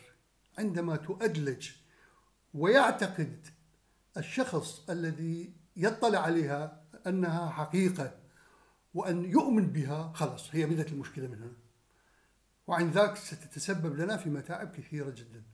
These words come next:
فإحنا علينا الآن مثلًا أسألك سؤال، هوليوود وغير هوليوود وحتى كت-، كتاب العالم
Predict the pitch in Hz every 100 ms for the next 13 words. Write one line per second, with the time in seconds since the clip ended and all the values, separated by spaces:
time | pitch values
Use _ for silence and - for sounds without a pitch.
0 | _ _ _ - - _ - 247 185 220
1 | 180 226 277 240 226 - 190 285 302 269
2 | - 220 185 220 180 - 185 147 123 190
3 | 254 247 233 170 151 185 175 175 180 185
4 | 185 165 - - 208 - - - - -
5 | 190 160 147 151 165